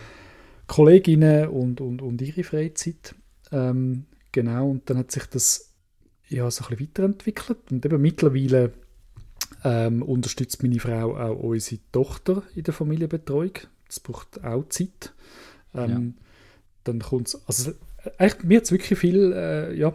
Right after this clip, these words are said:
Speaker 1: mit unserer Familie zu tun, äh, wie meine Frau schafft. Sie schafft in einem Job, äh, den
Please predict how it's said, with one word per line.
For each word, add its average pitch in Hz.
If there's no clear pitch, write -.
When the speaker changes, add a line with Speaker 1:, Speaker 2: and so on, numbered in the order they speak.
Speaker 1:
mit 151
unserer 143
Familie 147
zu -
tun, 139
äh, 120
wie 123
meine 123
Frau 131
schafft. -
Sie -
schafft -
in 120
einem 120
Job, -
äh, 117
den 120